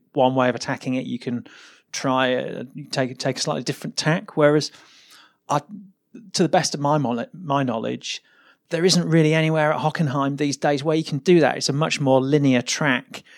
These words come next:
in terms of what you can do. And when you, when you kind of look at the nature of the Hockenheim circuit, it's, it's more technical than it used to be. You know, it, it used to be kind of just flat out into the trees until someone's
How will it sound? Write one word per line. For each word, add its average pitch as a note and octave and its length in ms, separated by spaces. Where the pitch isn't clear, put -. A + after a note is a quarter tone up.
in C#3 180
terms C3 440
of B2 160
what D3 160
you C#3+ 80
can B2 140
do. C#3 260
And A#2 180
when D#3 160
you, E3+ 80
when E3 180
you D#3 60
kind F3+ 260
of D#3+ 60
look F3 160
at G#3+ 80
the D3+ 80
nature D3+ 760
of - 240
the A#2 80
Hockenheim B2+ 520
circuit, C3+ 540
it's, - 240
it's D#3 160
more C#3 160
technical D3 560
than A#2 120
it - 160
used C3 340
to C#3+ 60
be. B2 360
You C#3 80
know, C3 60
it, C3 140
it D3 300
used D3+ 180
to - 60
be C3+ 120
kind C3 260
of B2 160
just - 260
flat - 340
out C#3 200
into C#3 160
the B2 100
trees B2 460
until B2 480
someone's A#2+ 560